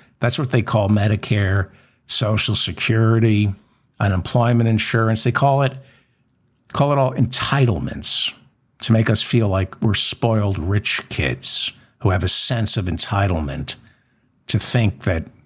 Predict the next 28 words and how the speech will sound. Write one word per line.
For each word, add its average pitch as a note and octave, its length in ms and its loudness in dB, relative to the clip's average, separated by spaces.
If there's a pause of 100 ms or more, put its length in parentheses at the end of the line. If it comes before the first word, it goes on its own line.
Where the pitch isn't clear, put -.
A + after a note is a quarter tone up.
(160)
when F#2+ 160 2
we F#2+ 100 2
get F#2+ 300 0
old G#2+ 400 2
or D2+ 100 -4
sick - 640 -4
or F#2 100 -4
laid F#2+ 260 0
off F#2+ 180 0
from F#2+ 160 -2
a F2 60 0
job, F#2 520 0 (380)
that F#2+ 140 0
we G#2+ 80 4
should F#2+ 160 -2
expect - 640 -4 (340)
the - 100 2
money C3+ 540 4
that A2 220 -4
we A2 160 2
paid A2 600 0
into B2+ 800 2 (160)
Social B2 480 0
Security, A2 720 2 (260)
unemployment A#2 680 4
insurance, G2 580 0
and G#2 140 2
Medicare B2 640 2